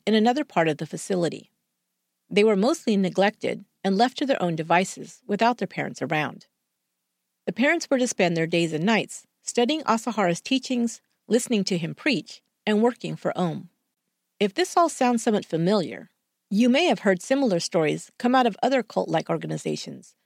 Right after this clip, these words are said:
including reports from ex-Scientologists. At least, this is what came to mind for me.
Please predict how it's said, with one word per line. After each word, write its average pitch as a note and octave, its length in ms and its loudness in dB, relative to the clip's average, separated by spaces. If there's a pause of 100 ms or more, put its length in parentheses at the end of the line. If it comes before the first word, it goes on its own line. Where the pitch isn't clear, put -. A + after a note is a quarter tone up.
(260)
including B3 420 2
reports A3 580 0
from G#3+ 180 0
ex-Scientologists. E3+ 1000 -4 (600)
At G3 140 4
least, F3 300 -2
this A3+ 160 0
is F3 120 -6
what - 140 -4
came F3 220 -2
to - 100 -10
mind C#3+ 260 -6
for F3 140 -10
me. D3+ 280 -8